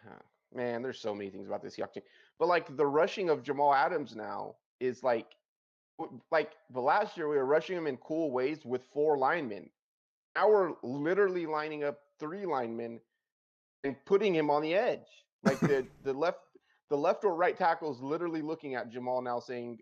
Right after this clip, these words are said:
Speaker 1: "Y-, y-, this is the rusher." Like, I, I
Speaker 2: Yeah.
Speaker 1: don't know. I, <sighs>
Speaker 2: It's because he's a defensive end now.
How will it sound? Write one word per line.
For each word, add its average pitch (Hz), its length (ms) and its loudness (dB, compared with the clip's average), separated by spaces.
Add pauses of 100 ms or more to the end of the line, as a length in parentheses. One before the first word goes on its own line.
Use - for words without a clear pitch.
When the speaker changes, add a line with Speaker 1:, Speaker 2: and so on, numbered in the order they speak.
Speaker 1:
"Y-, - 180 -14
y-, 95 160 -14
this 123 200 -2
is 127 200 -2
the 123 120 -4
rusher." 127 440 0 (260)
Like, 117 120 2
I, 147 140 4
I 165 80 4
Speaker 2:
Yeah. 160 80 6
Speaker 1:
don't 180 160 0
know. 139 300 0 (680)
I, 143 180 6 (240)
<sighs> 95 420 -10
Speaker 2:
It's 120 120 -6
because 156 380 8
he's 147 200 2
a 143 40 4
defensive 131 580 4
end 117 240 6
now. 85 280 -2